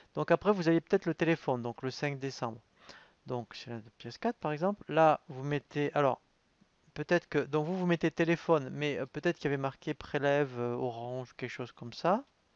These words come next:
Voilà, date de valeur, donc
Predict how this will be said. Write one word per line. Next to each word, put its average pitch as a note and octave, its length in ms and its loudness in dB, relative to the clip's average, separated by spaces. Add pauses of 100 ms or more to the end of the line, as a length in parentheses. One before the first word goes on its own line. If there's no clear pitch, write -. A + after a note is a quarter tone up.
(880)
Voilà, D3 420 2 (320)
date C#3 140 0
de D3 100 0
valeur, C#3 680 2
donc C3+ 280 -14